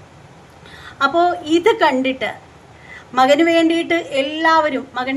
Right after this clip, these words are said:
ജയിക്കാൻ വേണ്ടിയിട്ട് പ്രാർത്ഥിക്കണമെന്ന് ഈ ഉമ്മ പറയുകയാണ്.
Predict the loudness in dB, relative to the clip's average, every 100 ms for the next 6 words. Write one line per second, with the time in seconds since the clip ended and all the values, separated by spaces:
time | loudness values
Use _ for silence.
0 | -4 -6 -4 -8 -6 -6 -6 -8 -6 -4
1 | -4 -6 -2 0 2 0 -6 -8 -6 -6
2 | -6 -8 -8 -8 -6 -4 -4 -4 -6 -8
3 | -10